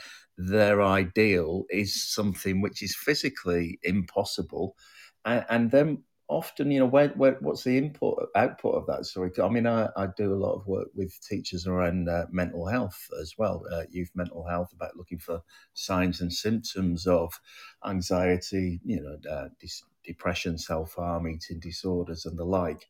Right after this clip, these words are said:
And v-, and very much w-, they are reporting that more and more boys, more and more adolescent boys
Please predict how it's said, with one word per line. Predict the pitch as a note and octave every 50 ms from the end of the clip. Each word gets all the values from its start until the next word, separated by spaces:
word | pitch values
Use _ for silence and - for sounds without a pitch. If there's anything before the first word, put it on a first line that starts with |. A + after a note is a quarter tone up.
| _ - - - - - - _
And | - G2 F#2+
v-, | G#2+ A2+ - - - _
and | G#2+ A2 A2 G2+
very | F#2+ A2+ A#2 A#2 A2+ A2+ G#2+ G#2
much | G#2 G#2+ A2+ A#2 A#2+ A2 - - _ - - - - - - _ - - - _ _ _
w-, | - G#2 G#2+ - - -
they | G#2 F#2 G2 G2 G2+ A#2 A2 G#2 G#2+ G#2
are | G2+ G2 G2
reporting | F2+ F2+ F#2+ F#2 - - A#2 G#2+ G#2 G#2 G#2 - - F#2+ F#2 F#2 F#2
that | F#2 F2 - - F#2+ G2 - -
more | G2 F#2+ G2 F#2+ F#2+ G2 F#2+
and | F2+
more | F#2 F#2 F2 F2 -
boys, | - F2+ F2 G2+ A2+ A#2 A2+ - -
more | F#2+ F#2+
and | F#2+ F2+ F2+
more | F#2 F2+ F2+ - -
adolescent | F2 - F#2+ F#2 F#2 F2+ - - - F2+ E2+ F2
boys | - F2+ F2+ F2 E2 E2+ - -